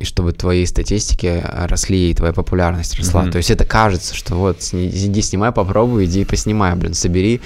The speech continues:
Speaker 1: десять-сто тысяч подписчиков. Я свои сто пятьдесят тысяч собирал, типа, там, семь лет или шесть. Каждый месяц писал какие-то посты, старался быть интересным. Вот. Ну, я старался быть собой, но чтобы я был интересным человеком, вот так.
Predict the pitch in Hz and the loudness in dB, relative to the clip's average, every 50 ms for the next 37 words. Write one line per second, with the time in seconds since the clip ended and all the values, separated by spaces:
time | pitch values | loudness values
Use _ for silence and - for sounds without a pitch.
0 | - - - - 101 90 95 101 110 - - 87 - - - 98 95 - 98 87 | -14 -14 -8 -6 -2 -2 0 0 0 -2 -4 -6 -4 -2 -2 -2 -2 -2 -4 -6
1 | - - 87 87 - - 90 87 - - - - - - 87 90 90 - - 90 | -2 -4 -4 -4 -2 -4 -4 -4 -4 -6 -10 -8 -2 0 0 0 0 0 0 0
2 | 87 87 - - - 82 - - - 92 82 - - 104 - - - 92 82 85 | 0 0 0 -2 -4 -4 -2 0 0 0 -2 0 -4 -4 -4 -2 -4 -2 -2 0
3 | 85 87 85 85 - - - - - - - 113 101 - - - 92 87 87 87 | 0 -2 -2 -2 -4 -6 -8 -8 -8 -12 -12 -14 -12 -8 -6 -4 -4 -4 -2 -4
4 | 87 90 - - - - - - 82 82 - - - - - - - - - - | -4 -4 -4 -4 -4 -4 -4 -6 -6 -6 -6 -8 -12 -14 -16 -18 -18 -16 -4 0
5 | 104 98 98 95 92 92 90 90 90 92 98 - - - - - - - - - | 2 2 2 2 2 0 0 0 0 0 -2 -2 -4 -6 -8 -8 -6 -6 -4 -2
6 | 92 87 87 87 - - - - - - - 92 92 - - - - - 87 87 | 0 0 0 0 -2 -4 -4 -4 -4 -2 0 -2 -2 -2 -4 -8 -6 -4 -2 -2
7 | 90 85 85 92 - - - 92 90 82 - 85 82 - - - 85 85 - - | -2 -2 -2 -4 -6 -6 -4 -4 -4 -4 -6 -8 -8 -6 -4 -4 -4 -6 -6 -10
8 | 104 104 - - - - - - - - - - - - 92 90 87 87 87 85 | -14 -16 -16 -20 -20 -20 -20 -20 -20 -20 -20 -20 -12 -6 -4 -2 -2 0 -2 -2
9 | 87 87 - 104 123 131 - 117 104 - - 110 117 113 - 101 104 107 - - | -4 -4 -4 -2 0 0 2 2 2 2 4 2 2 2 2 2 0 0 0 0
10 | 104 92 107 127 - 247 233 - - - - - 190 160 - - - 104 107 101 | 0 2 2 0 0 -2 -4 -6 -12 -20 -18 -16 -16 -16 -14 -6 -2 0 0 0
11 | - - 117 101 104 104 95 - - 98 107 113 135 131 113 98 - - 95 90 | 2 0 2 4 4 2 2 2 0 2 4 4 4 4 2 0 0 0 -4 -4
12 | - - 90 90 87 - 92 87 - - 92 92 87 85 - - - - 87 90 | -2 -2 -2 -2 -2 -2 -4 -6 -4 -2 -2 0 0 0 -2 -4 -4 -4 -4 -2
13 | - 90 90 - | 0 -2 -2 -2